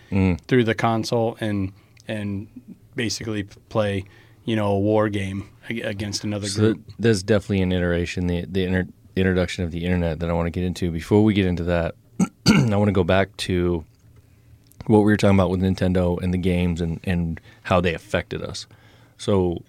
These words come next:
Speaker 1: for me, when I think back on, like, a Mario as an example, and we've experienced this lately, and I've been, I've tried to impress this on my son,
Speaker 2: Mm-hmm.
Speaker 1: and he's starting to kinda see some of it, is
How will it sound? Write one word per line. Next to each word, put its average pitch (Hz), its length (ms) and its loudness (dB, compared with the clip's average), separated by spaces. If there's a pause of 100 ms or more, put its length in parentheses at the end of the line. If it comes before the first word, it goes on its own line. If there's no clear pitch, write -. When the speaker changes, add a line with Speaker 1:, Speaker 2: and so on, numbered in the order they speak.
Speaker 1:
for - 260 -2
me, 101 520 2 (380)
when 104 140 -2
I 104 80 4
think 104 220 -4
back 98 260 0
on, 87 160 0
like, 85 120 0
a 82 60 -4
Mario 85 440 2
as 82 180 -2
an 80 60 -4
example, 82 520 -4 (380)
and 98 100 4
we've 110 180 6
experienced 101 540 2
this 90 160 -2
lately, 87 300 2
and 85 100 0
I've 87 120 2
been, 87 240 -2
I've 87 200 -2
tried 95 540 0
to 95 180 -2
impress 95 480 -2
this 80 460 -8
on 92 180 0
my 82 140 -2
son, 87 480 -4 (260)
Speaker 2:
Mm-hmm. 110 240 0
Speaker 1:
and 87 100 0
he's 82 160 -2
starting 95 460 2
to 90 80 -6
kinda 87 260 -2
see - 220 -4
some 87 280 -4
of 80 120 -4
it, 80 180 -8 (500)
is 87 520 0